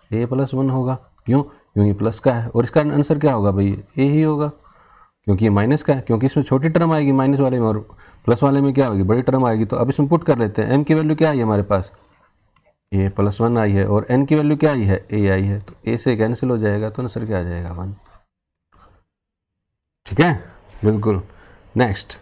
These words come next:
इसमें क्या बनेगा भाई आपका? एक रिलेशन पूछा गया है, इसमें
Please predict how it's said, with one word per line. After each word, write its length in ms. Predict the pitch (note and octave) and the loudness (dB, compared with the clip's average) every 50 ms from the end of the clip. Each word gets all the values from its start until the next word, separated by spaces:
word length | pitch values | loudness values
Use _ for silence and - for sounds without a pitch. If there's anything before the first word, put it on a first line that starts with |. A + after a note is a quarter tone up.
| - - - _ _ - _ _ - - _ _ _ _ _ _ _ _ _ _ _ _ _ _ _ _ _ _ _ _ _ _ _ _ _ _ - | -20 -20 -20 _ _ -20 _ _ -20 -20 _ _ _ _ _ _ _ _ _ _ _ _ _ _ _ _ _ _ _ _ _ _ _ _ _ _ -4
इसमें 240 | A#2 - D3+ D#3 C#3 | 0 2 2 2 2
क्या 140 | E3 D#3 | 2 0
बनेगा 280 | D3+ D3+ C#3 C3 A#2 G#2+ | 2 0 0 2 2 2
भाई 100 | G2+ G2+ | 2 2
आपका? 280 | G2 F#2+ G2 - G2+ F2+ | 2 0 0 0 -2 -2
एक 200 | F#2 A2+ G#2 - | 0 -4 -2 0
रिलेशन 400 | A2+ G#2+ A2 A#2+ A#2+ - D3+ C#3+ A#2+ A#2 - - - - - | 2 2 2 2 4 2 2 2 0 -2 -10 -16 -14 -6 -4
पूछा 240 | A#2+ G#2+ - B2+ A2+ | -2 0 2 2 2
गया 140 | G#2+ A2+ A2 | 2 0 0
है, 60 | G#2 | 0
इसमें 260 | G2+ G#2+ B2 B2+ B2 | 0 0 0 0 0